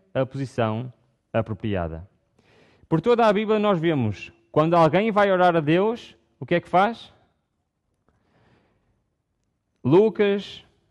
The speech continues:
relata isto. Em Atos também relata estes dois textos. Qual é a posição? É de joelhos. Mais uma vez em Atos,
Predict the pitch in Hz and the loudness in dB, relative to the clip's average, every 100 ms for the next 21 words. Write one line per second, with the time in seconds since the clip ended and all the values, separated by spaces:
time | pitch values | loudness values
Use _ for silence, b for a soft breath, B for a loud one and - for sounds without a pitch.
0 | _ _ _ _ _ _ _ _ _ _ | _ _ _ _ _ _ _ _ _ _
1 | _ _ _ _ - 127 143 156 147 139 | _ _ _ _ -4 2 2 2 0 -2
2 | 151 - 135 135 - _ _ _ _ - | -4 -8 -10 -10 -14 _ _ _ _ -2
3 | 143 160 185 190 - 175 175 - _ _ | 0 2 2 0 -4 -8 -8 -20 _ _
4 | _ - 120 151 175 160 160 156 151 - | _ 0 0 0 0 0 0 0 -4 -8
5 | 139 147 - 143 151 156 147 - _ 139 | -8 -8 -4 -6 -4 -10 -14 -20 _ 2
6 | 143 170 170 165 196 208 233 - _ _ | 2 2 -2 -4 -2 -2 -4 -14 _ _
7 | _ _ 135 151 180 196 - 127 165 196 | _ _ 0 0 0 -6 -14 -2 0 0
8 | 202 - _ _ 104 107 110 110 95 80 | -2 -14 _ _ -6 0 2 2 -2 -8
9 | - - b b b b b b b b | -14 -20 b b b b b b b b
10 | b b b _ 117 151 165 196 202 185 | b b b _ -2 0 2 2 2 0
11 | 202 170 165 170 170 165 - | 0 2 0 0 -2 -6 -8